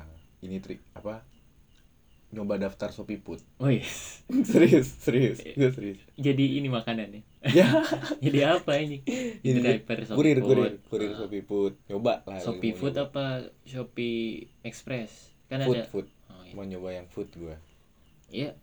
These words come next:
Speaker 2: ka-, katanya sih emang, kata teman-teman gue ya, lagi rame sih. Karena kan produk barunya Shopee juga ya, Shopee Food.
Speaker 1: Iya, produk baru dan termasuk sukses sih menurut gue itu, Shopee Food.
Speaker 2: Iya.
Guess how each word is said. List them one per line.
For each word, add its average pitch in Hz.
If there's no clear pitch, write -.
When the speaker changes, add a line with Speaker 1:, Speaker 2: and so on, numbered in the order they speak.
Speaker 2:
ka-, -
katanya 107
sih 143
emang, 127
kata 120
teman-teman 117
gue 110
ya, 117
lagi 107
rame 110
sih. 110
Karena 123
kan 139
produk 113
barunya 110
Shopee 104
juga 95
ya, 92
Shopee 90
Food. -
Speaker 1:
Iya, 107
produk 95
baru 101
dan 98
termasuk 110
sukses 127
sih 131
menurut 104
gue 107
itu, 107
Shopee 101
Food. 98
Speaker 2:
Iya. 92